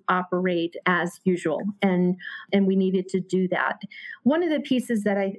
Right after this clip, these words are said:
I think was really critical for me was to ensure that I was visible and accessible. So I, even though I, I had the option of working remotely, I did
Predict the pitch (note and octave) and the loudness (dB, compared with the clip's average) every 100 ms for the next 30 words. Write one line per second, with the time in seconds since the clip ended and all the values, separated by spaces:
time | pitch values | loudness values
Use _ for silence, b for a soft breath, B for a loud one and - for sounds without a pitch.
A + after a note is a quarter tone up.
0 | - G3+ G#3+ G#3+ G#3+ G3+ G3+ G3+ G3 F#3+ | -2 0 0 0 0 0 2 2 0 -4
1 | - _ - F4+ D#4+ B3 G#3 G3+ G3+ G3+ | -12 _ -2 -2 0 0 -2 0 0 4
2 | G3+ G3+ G3 F#3 G3 G3 F#3+ - - G#3 | 4 2 0 0 0 0 -2 -6 -2 0
3 | G3 F#3+ - G3+ G3+ G3 F3+ F3+ - F#3+ | 2 0 -2 0 0 0 -2 -2 -2 0
4 | G3 G3+ G3+ G3+ G3 G3 F#3+ F#3 - - | 0 0 -2 -2 0 0 -2 -6 -6 0
5 | F#3+ A3+ B3+ C#4 D4 D4 G#3+ G3 F#3+ F#3+ | 2 2 0 0 -2 0 2 2 0 0
6 | G3+ G3+ B3 B3+ D4+ - G3+ - A3 G#3+ | -2 0 0 0 -2 -6 -14 -4 -2 0
7 | G#3 G3+ G3+ G#3 G#3 A3 A3 A3+ - A#3 | 0 -2 -2 0 2 2 0 0 0 0
8 | A#3+ B3 A3+ A3 G#3 G#3+ G#3 G3+ G3+ G3+ | 2 2 2 2 0 -2 0 2 0 0
9 | - G#3+ A#3 C#4 D#4 - E4+ E4 A#3+ A3 | 0 2 2 0 -2 -2 -2 0 0 0
10 | G3 G#3+ G#3+ B3 A3+ G#3 G#3 G3+ A3 B3+ | 2 0 0 2 2 4 4 4 2 0
11 | C#4+ - G3+ G3 G3 G#3 | 0 0 0 0 0 -4